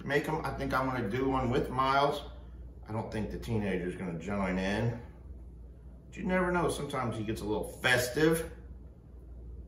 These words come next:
I've always been into holidays. I've always found this kind of fun to find little projects. I always like to hang up the Christmas lights.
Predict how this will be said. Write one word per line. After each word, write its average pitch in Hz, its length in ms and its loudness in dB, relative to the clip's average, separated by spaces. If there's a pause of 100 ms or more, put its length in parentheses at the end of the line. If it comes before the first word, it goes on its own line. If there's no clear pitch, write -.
(640)
I've 165 200 4
always 160 300 6
been 107 200 2
into 95 180 2
holidays. 90 580 0
I've 127 140 0
always 127 400 0 (480)
found 113 300 0
this 104 120 -2
kind 101 240 -2
of 87 60 -4
fun 107 360 0
to 73 200 -2 (920)
find 110 200 2
little 107 160 2
projects. 113 800 2 (1500)
I - 40 -8
always 113 200 -2
like 104 160 -4
to 101 80 -8
hang 107 300 -4
up 101 140 -2
the - 60 -6
Christmas 113 500 -4
lights. 110 300 0